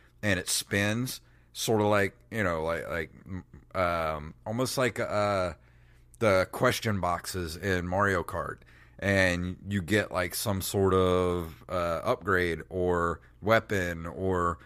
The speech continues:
you know, it, it's kinda like that, where it cycles through the different things that you can up, um, like a power-up that you can get. So, uh, I can't, uh,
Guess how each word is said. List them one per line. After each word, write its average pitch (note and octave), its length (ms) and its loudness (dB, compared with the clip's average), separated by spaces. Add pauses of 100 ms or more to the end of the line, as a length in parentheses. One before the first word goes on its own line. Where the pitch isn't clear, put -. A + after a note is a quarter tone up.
(280)
you F#2 60 -4
know, F2+ 160 4
it, F2+ 320 0
it's F#2 220 -4
kinda F2+ 260 0
like F2 300 0
that, F#2 340 0
where F2 200 -4
it D2 280 -8
cycles F#2+ 540 -2
through G2 220 2
the F2+ 80 2
different F#2 360 -2
things G2 300 -2
that F2+ 140 -6
you F#2 180 -4
can F#2 160 -8
up, G#2 320 0
um, E2 360 -4
like F2 140 -6
a - 60 -16
power-up A2 640 -2 (400)
that F#2 140 0
you F#2 120 -2
can F2+ 220 -4
get. E2+ 300 -2 (340)
So, F2 520 0 (540)
uh, D#2+ 180 0 (520)
I G2+ 140 2
can't, C#3 400 2 (120)
uh, G#2+ 120 2